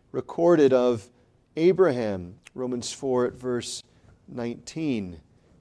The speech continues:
It says, "Being not weak in faith, he considered not his own body now dead,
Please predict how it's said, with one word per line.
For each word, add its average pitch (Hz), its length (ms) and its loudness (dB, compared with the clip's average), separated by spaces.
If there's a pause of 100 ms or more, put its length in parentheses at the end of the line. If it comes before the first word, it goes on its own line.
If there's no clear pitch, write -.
It - 120 -16
says, 127 440 0
"Being 160 720 -2
not 185 380 0
weak 123 400 -6
in 107 200 -4
faith, 95 680 -10 (540)
he 151 160 -8
considered 175 580 0
not 185 260 6
his 185 200 8
own 175 240 0
body 147 400 0
now 131 260 -2
dead, 110 540 -6